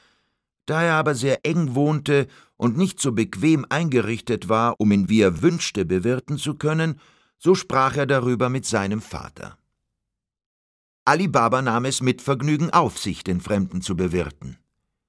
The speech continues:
"Mein Sohn", sagte er, "morgen ist Freitag, und da die großen Kaufleute wie Chogia und du an diesem Tage ihre Läden geschlossen halten, so mache nachmittags einen Spaziergang mit ihm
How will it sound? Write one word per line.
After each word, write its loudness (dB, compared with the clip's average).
"Mein 2
Sohn", 2
sagte -12
er, -6
"morgen 0
ist -8
Freitag, -10
und -6
da 0
die -6
großen -4
Kaufleute 0
wie -8
Chogia -2
und -6
du 2
an -8
diesem -2
Tage 2
ihre 2
Läden 0
geschlossen 0
halten, -2
so -2
mache 0
nachmittags -4
einen -4
Spaziergang 0
mit -2
ihm 2